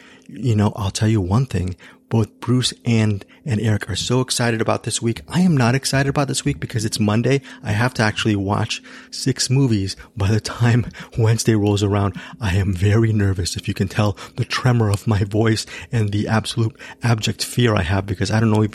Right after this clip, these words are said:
even know if I'm gonna get to half of them. But let us see what Bruce Purkey put on, on the Google Doc for the recent, what we're covering this week.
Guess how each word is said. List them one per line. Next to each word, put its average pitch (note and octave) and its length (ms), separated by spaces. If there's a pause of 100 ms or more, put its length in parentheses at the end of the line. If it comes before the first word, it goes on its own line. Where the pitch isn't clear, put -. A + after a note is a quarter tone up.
even G2+ 240
know A2 160
if G#2 100
I'm G2+ 60
gonna G2 180
get G2 260
to G2+ 220 (320)
half A2 300
of F#2+ 100
them. F#2+ 240 (240)
But G#2 140
let D3 160
us G3+ 80
see G2+ 260
what G2 240 (280)
Bruce A#2 200
Purkey G#2 400
put A2 160
on, G2+ 360
on G#2 200
the G2 60
Google C#3+ 300
Doc C3 260
for - 80
the - 100
recent, A#2 460 (340)
what B2 160
we're A2 120
covering A2 440
this G#2+ 240
week. - 240